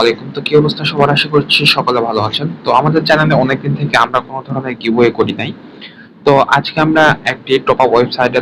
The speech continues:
Laravel স্ক্রিপ্ট যেটা আছে সেটা আমরা গিভওয়ে করতে চলেছি, গিভওয়ে করতে চলেছি। তো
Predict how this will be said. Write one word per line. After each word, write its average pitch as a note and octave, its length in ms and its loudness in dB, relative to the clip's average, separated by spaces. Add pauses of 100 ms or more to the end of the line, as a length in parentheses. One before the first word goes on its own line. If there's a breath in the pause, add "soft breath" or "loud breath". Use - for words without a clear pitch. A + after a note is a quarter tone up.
Laravel A#2 300 2
স্ক্রিপ্ট B2 360 -2 (100)
যেটা A2+ 180 2
আছে A2+ 200 -2
সেটা C#3+ 240 -2
আমরা B2 160 0 (120)
গিভওয়ে A#2 280 0
করতে G#2+ 340 -6
চলেছি, G#2+ 280 -4 (2750 loud breath)
গিভওয়ে C3+ 240 6
করতে - 180 -4
চলেছি। B2 320 2
তো - 120 4